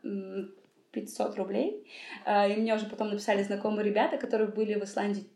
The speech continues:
буквально недели ранее. Они говорят: «Ты просто не там покупала. И можно найти там за триста пятьдесят». Вот. Там, типа, знай, куда можно обратиться. У них алкоголь продается в отдельных супермаркетах.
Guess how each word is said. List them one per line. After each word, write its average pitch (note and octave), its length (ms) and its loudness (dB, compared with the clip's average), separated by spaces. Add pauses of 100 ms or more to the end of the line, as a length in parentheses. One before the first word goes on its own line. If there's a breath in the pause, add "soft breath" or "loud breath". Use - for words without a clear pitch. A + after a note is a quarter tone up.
буквально G3+ 480 0
недели G3+ 340 0
ранее. A3+ 560 4 (220 loud breath)
Они A3 140 2
говорят: G#3+ 220 2
«Ты A#3 80 -2
просто A#3 440 4
не B3 120 4
там G3 340 2
покупала. G3+ 760 0
И G3+ 100 -6
можно A#3+ 360 4
найти G#3+ 340 -4
там F3+ 200 -2
за F3+ 120 -4
триста A3+ 340 0
пятьдесят». G3 480 0 (280)
Вот. F#3+ 320 2 (260)
Там, B3+ 180 6
типа, G#3 280 0
знай, A3+ 320 4
куда G#3 200 2
можно G3+ 260 0
обратиться. G3 540 -6 (280 loud breath)
У B3 80 6
них - 200 6
алкоголь G#3+ 560 4
продается A3+ 520 2
в G3+ 40 -2
отдельных G3+ 380 0
супермаркетах. G3 760 -4